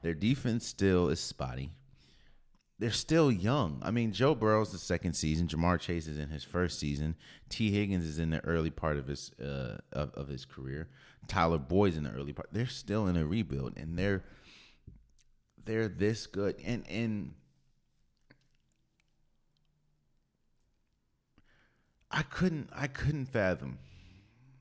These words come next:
this being Joe Burrow. The Joe Burrow that we're seeing, I could not fathom this at Ohio State. Hell,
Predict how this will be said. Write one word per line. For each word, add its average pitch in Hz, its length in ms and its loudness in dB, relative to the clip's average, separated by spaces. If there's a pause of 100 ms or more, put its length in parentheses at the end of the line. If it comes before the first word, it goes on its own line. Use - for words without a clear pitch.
(840)
this 98 560 2 (640)
being 92 560 6 (140)
Joe 92 260 6
Burrow. 69 380 0 (760)
The 110 120 4
Joe 123 240 6
Burrow 117 240 8
that 95 180 6
we're 95 160 4
seeing, 82 480 0 (340)
I - 140 2
could 147 220 2
not 113 320 0
fathom 92 320 4
this 76 200 -4
at 78 120 -4
Ohio 69 320 -6
State. - 260 -12 (1080)
Hell, 123 380 6